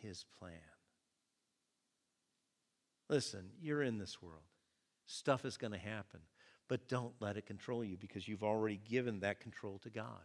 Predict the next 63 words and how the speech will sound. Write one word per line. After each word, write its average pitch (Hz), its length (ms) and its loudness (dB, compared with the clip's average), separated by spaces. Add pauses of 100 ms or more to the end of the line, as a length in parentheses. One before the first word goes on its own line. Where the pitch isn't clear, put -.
(640)
Let 127 160 4
him 131 140 0
continue 120 720 -6 (840)
to 139 100 6
guide 131 520 8
you 104 120 -2
and 98 100 -4
to 110 80 -4
guard 127 480 6
you 104 80 -2
and 90 100 -4
to 95 60 -8
govern 120 460 2
you, 82 200 -6 (600)
so 147 240 4
that 131 160 2
you 123 480 0
are 120 180 0
not 120 500 2
up 123 220 -2
and 107 160 -4
down 113 300 4
and 87 120 -4
back 117 300 0
and 113 80 -6
forth 120 300 -6
and 117 100 -6
all 131 260 -6
over 143 140 -8
the 117 100 -10
place 110 320 -4
like 123 140 2
the 127 140 -6
enemy 131 240 -4
wants 123 340 -6
you 92 80 -8
to - 80 -18
be. - 220 -20 (680)
Because 135 260 6
when 175 200 10
we're 220 120 12
that 151 240 8
way, 160 180 8
people 190 320 2
look 160 200 8
at 143 80 8
us 165 200 8
and 131 80 -2
they 123 80 2
say, 123 160 2
"Oh, 131 140 6
you're 123 220 6
a 127 60 4
Christian. 151 360 -2
You're 143 100 -2
just 113 360 -4
like 123 200 2
me. 160 240 -4
You 120 220 0
act 139 320 0
just 165 240 -2
like 165 240 0
me. 160 220 -4